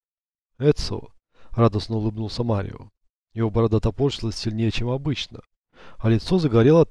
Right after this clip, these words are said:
под тосканским солнцем. С возвращением. Спасибо. Улыбка сползла с лица Марио. Вижу по твоему лицу, что за месяц, что мы с тобой не виделись, тебе пришлось пройти через многое. Когда примешь ванну и отдохнёшь, то расскажешь мне обо всём.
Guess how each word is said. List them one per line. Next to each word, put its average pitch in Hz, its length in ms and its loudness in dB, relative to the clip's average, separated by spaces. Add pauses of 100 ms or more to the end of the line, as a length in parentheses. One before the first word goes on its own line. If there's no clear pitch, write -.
под - 160 -14
тосканским 117 500 -2
солнцем. - 560 -8 (220)
С - 100 -12
возвращением. 120 720 -2 (680)
Спасибо. - 720 -6 (800)
Улыбка 120 340 2
сползла 113 420 0
с - 100 -6
лица 123 220 -2
Марио. 120 460 -6 (680)
Вижу 160 260 0
по 160 100 -2
твоему 135 340 4
лицу, 131 340 0
что 131 160 -2
за 110 100 4
месяц, 139 300 -4
что - 120 -8
мы 120 80 -8
с - 40 -6
тобой 117 240 -2
не 113 100 -4
виделись, 127 460 -8 (380)
тебе 117 220 4
пришлось 165 340 0
пройти 123 340 -2
через 139 240 -2
многое. 160 520 -6 (720)
Когда 117 220 2
примешь 113 340 0
ванну 113 300 2
и 113 40 0
отдохнёшь, 113 460 -4
то - 120 -8
расскажешь 147 440 -2
мне 104 100 -8
обо 104 140 -4
всём. - 320 -8